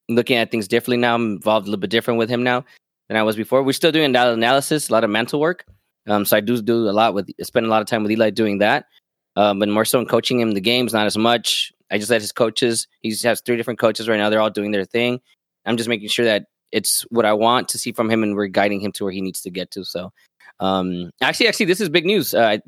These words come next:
George probably the only one knows this. He, uh, he got invited by, um, a club out here to go with them to Texas to play a national tournament.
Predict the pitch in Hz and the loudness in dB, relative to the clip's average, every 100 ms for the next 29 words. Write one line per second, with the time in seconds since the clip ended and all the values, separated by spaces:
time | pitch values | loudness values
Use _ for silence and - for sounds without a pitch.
0 | 98 131 143 143 123 120 117 110 131 123 | -2 0 2 2 0 2 2 2 2 0
1 | 104 - _ _ _ - 120 110 113 123 | -4 -8 _ _ _ 0 2 2 4 2
2 | 123 113 120 123 110 98 107 107 104 104 | 2 4 4 4 2 2 4 4 2 0
3 | 98 - 110 - 113 127 123 131 120 98 | -4 -4 -4 2 4 4 4 2 0 0
4 | 110 110 113 110 101 - 113 - 117 - | 2 2 2 -2 -2 0 0 0 -4 -4
5 | 110 104 104 - 95 117 135 | -2 0 0 -2 0 0 0